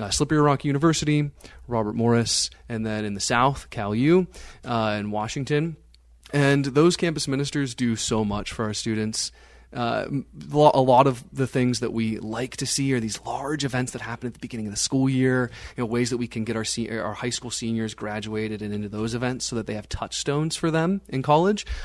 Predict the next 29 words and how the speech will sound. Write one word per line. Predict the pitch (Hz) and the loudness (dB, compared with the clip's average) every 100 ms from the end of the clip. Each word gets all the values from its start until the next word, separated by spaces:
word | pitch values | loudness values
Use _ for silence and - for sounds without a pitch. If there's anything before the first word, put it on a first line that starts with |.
| - | -2
are | 127 | 4
really | 151 214 139 | 8 8 10
important. | 113 131 - 80 - - - - | 10 8 4 -6 -12 -14 -16 -18
But | - 139 156 143 - - | 2 10 10 10 0 -2
also | - 254 277 254 143 131 - | 6 6 8 8 8 6 2
the | 156 | 0
small | - 285 226 | 2 4 2
events, | 107 - - - - - | 0 -4 -4 -4 -6 -6
the | 156 | 0
little | 180 185 | 2 2
things, | - 98 - - - - - _ - | 0 -6 -8 -6 -6 -8 -18 _ -8
right? | 131 | -8
The | - | -6
Bible | 131 135 117 | -4 -2 -4
studies, | - 104 - - - - - - - | -6 -10 -14 -12 -10 -10 -12 -20 -8
the, | 123 120 113 | 2 2 2
the | 120 | 2
prayer | - 170 | 2 2
groups, | 156 - - - - - - | -2 -6 -10 -12 -12 -14 -6
coming | - 135 131 | 2 4 4
together | 120 123 127 127 | 4 6 6 6
as, | 120 117 - - - | 6 4 -2 -10 -10
as | 131 | -6
students | - 139 131 123 | -2 0 0 0
on | 127 | -2
campus | 123 131 160 147 120 | 0 0 2 0 0
and, | 113 110 | -2 -2
and | 120 113 | -2 0
just | 117 - - | 0 -2 -6